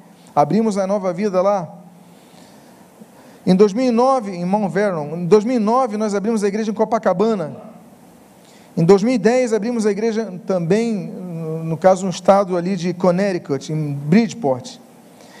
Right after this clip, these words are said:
Em dois mil e onze, também no exterior, em Portugal.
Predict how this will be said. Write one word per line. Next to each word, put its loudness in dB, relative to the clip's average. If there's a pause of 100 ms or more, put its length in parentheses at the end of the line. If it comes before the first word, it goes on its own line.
(120)
Em 2
dois 6
mil -2
e 2
onze, 0
também 0
no -2
exterior, 0
em -2
Portugal. 0